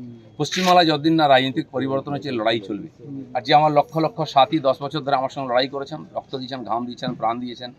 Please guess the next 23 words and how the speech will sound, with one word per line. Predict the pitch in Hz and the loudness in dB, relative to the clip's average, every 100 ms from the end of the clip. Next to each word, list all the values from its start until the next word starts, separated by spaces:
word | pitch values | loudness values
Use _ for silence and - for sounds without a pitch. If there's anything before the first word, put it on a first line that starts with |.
| _ _ _ _ | _ _ _ _
পরিবারকে | - 143 165 156 160 | 2 6 6 4 4
রাস্তায় | 147 160 151 | 4 2 -4
বসিয়ে | 143 147 | -4 -6
দিয়েছেন, | 151 151 175 - - - _ - _ _ - | -4 2 2 2 -10 -20 _ -20 _ _ -14
সেটাই | - 156 196 | -2 2 4
আমাদের | 180 165 | 6 4
কাছে | 156 151 | 2 0
প্রেরণা। | 131 123 110 - _ _ _ | -2 -2 -2 -6 _ _ _
কেউ | 139 151 | -6 -4
বলছে | 156 131 156 131 _ _ _ - | -4 -2 0 0 _ _ _ -4
সাতান্ন | 131 - 160 165 165 | 2 4 4 2 0
জন | 160 156 | 0 -4
শহীদ | - 127 123 | -4 -6 -4
হয়েছে, | 110 92 - _ _ _ _ _ - _ | -4 -6 -10 _ _ _ _ _ -20 _
তারা | - 120 | 0 2
ভাবছেন | 139 131 143 | 2 -2 -8
যে | 123 | -6
একুশ | 165 156 | -6 -6
সালে | 151 139 | -2 -2
বোধহয় | 135 127 | 0 -2
বিজেপি | 113 123 120 | -4 -6 -8
তৈরি | 107 98 | -8 -8
হয়েছে, | 92 85 | -8 -12